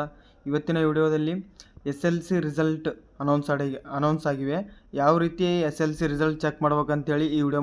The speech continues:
ಮೂಲಕ ನಿಮಗೆ ತಿಳಿಸ್ಕೊಡ್ತೀನಿ. ಬನ್ನಿ ವೀಕ್ಷಕರೇ, ಈ ವಿಡಿಯೋನ ಸ್ಟಾರ್ಟ್ ಮಾಡೋಣ. ಮೊದಲಿಗೆ ನಿಮ್ಮ ಮೊಬೈಲ್‌ನಲ್ಲಿ Google ಅಥವಾ Chrome-ಗೆ ಹೋಗಿ, ಆ, ಸರ್ಚ್ ಬಾಕ್ಸ್‌ನಲ್ಲಿ ಎಸ್ ಎಲ್ ಸಿ ರಿಸಲ್ಟ್ ಅಂತೇಳಿ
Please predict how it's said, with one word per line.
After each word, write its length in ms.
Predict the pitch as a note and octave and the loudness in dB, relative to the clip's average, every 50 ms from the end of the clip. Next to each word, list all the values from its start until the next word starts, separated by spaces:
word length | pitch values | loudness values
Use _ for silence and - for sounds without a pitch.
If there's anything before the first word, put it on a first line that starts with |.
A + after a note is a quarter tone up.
| D3 | 0
ಮೂಲಕ 180 | D3 D3 D3 D3 D3 D3 | 0 0 0 0 -2 -2
ನಿಮಗೆ 180 | C#3+ C#3+ C#3+ C#3+ | -2 -2 -2 -2
ತಿಳಿಸ್ಕೊಡ್ತೀನಿ. 560 | C#3+ C#3+ C#3+ C#3+ - D3+ C#3+ C3+ D3 D3 E3+ G3+ G3+ - - - - - _ - D3 | -2 -4 -4 -4 -4 -4 -4 -2 -2 -2 -2 -2 -4 -8 -14 -20 -20 -20 _ -4 -2
ಬನ್ನಿ 180 | D3 D#3+ D#3+ D#3 | 0 2 2 2
ವೀಕ್ಷಕರೇ, 300 | D3 D3+ - C#3+ D3+ D#3+ E3+ - - - - - - - D3 | 0 0 -2 -2 -2 -2 -2 -4 -8 -16 -20 -20 -10 -4 -2
ಈ 40 | C#3+ C#3 | 0 2
ವಿಡಿಯೋನ 300 | C#3+ D3 C#3+ C#3+ D3 C#3+ C#3+ | 2 2 4 4 2 0 0
ಸ್ಟಾರ್ಟ್ 280 | - D3 C#3+ C#3+ D3 D3+ | 0 0 0 2 2 2
ಮಾಡೋಣ. 240 | D3 C#3+ D3 D3 D#3 E3+ F3 - - - - - - - _ _ _ _ - - _ _ _ - - - _ _ - - - _ _ _ _ _ - - - - - - - - - - - - _ _ - - - - _ _ _ _ _ _ _ _ - - - _ - - - - - D3+ | 2 2 2 2 2 0 -2 -6 -10 -14 -14 -14 -14 -18 _ _ _ _ -20 -20 _ _ _ -20 -20 -20 _ _ -16 -16 -16 _ _ _ _ _ -20 -20 -20 -20 -20 -20 -20 -20 -20 -20 -20 -20 _ _ -20 -20 -20 -20 _ _ _ _ _ _ _ _ -20 -20 -20 _ -20 -20 -20 -12 -4 -2
ಮೊದಲಿಗೆ 480 | C#3+ C#3+ C#3+ E3 E3+ E3+ E3 D#3 F3 G3 G#3 G3+ - - - - D3+ | 0 2 2 2 2 2 2 2 0 0 -2 -4 -10 -14 -8 -4 -2
ನಿಮ್ಮ 220 | D3 D3 D3 C#3+ C#3+ C#3+ | 0 2 2 2 2 2
ಮೊಬೈಲ್‌ನಲ್ಲಿ 460 | C#3 C#3 C#3+ D3+ D3+ D3+ D3+ D3+ D3 B2+ C#3+ | 0 2 2 2 2 2 0 0 0 0 0
Google 260 | C#3 C#3 D3 C#3+ C#3+ | 0 2 2 2 2
ಅಥವಾ 160 | C#3+ D3 D3 D3 C#3+ C3+ | 2 0 -2 -2 -2 -2
Chrome-ಗೆ 340 | C#3 C#3+ C#3+ C#3+ C#3+ C#3+ C#3+ C#3 | -2 0 0 2 2 2 2 2
ಹೋಗಿ, 220 | C#3 C#3 D3+ F3+ G3+ - - - - - - - - - - - C3+ | 0 0 -2 -2 -4 -6 -10 -20 -20 -20 -20 -20 -20 -20 -14 -8 -6
ಆ, 20 | C3+ C3+ C3+ C3+ C3+ C3 - - - - | -6 -4 -4 -4 -4 -4 -6 -8 -4 -2
ಸರ್ಚ್ 260 | D3 D3 D#3 D3+ E3 D3 D#3 | 0 0 0 -2 -2 2 2
ಬಾಕ್ಸ್‌ನಲ್ಲಿ 540 | D3+ D3+ D3+ - D#3+ D3+ D3 D3+ D#3+ F3+ F3+ - - - C#3+ C#3+ | 2 2 2 0 0 0 0 0 -2 -4 -4 -8 -8 -6 -4 -4
ಎಸ್ 180 | C#3+ C#3+ - D#3 | -4 -2 0 2
ಎಲ್ 160 | D3+ D3+ D3+ D3 D3 | 2 2 0 -2 -4
ಸಿ 140 | - F3+ E3+ - - - C#3+ C#3+ | -4 -4 -4 -4 -6 -8 -6 -4
ರಿಸಲ್ಟ್ 380 | D3 C#3 D3+ D#3 D#3 D3+ D3 D3+ C#3+ | -2 2 2 4 4 4 2 0 -2
ಅಂತೇಳಿ 340 | - D#3 D3+ D3 D#3+ F#3+ | 0 0 0 0 0 0